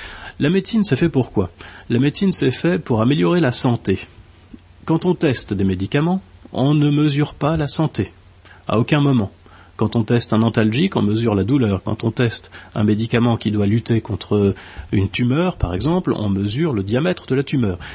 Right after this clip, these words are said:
Des choses donc parfaitement objectives, mais qui ne sont pas la santé.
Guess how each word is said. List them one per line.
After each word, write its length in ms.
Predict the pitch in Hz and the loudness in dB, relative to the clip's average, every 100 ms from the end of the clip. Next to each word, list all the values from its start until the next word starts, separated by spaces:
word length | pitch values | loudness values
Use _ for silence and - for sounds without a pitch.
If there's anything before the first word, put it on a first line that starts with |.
| - - - | -18 -20 -16
Des 200 | - 117 | -4 0
choses 260 | 117 127 107 | 2 2 2
donc 180 | 110 107 | 2 0
parfaitement 380 | - 110 101 95 | -2 -2 0 0
objectives, 500 | 101 120 196 220 117 | 0 -2 -2 -2 0
mais 160 | 123 | 0
qui 140 | 123 113 | 0 -2
ne 60 | |
sont 240 | 101 107 101 | 0 0 2
pas 200 | 185 185 | 0 2
la 200 | 101 101 | 0 0
santé. 400 | 170 175 135 | 0 2 0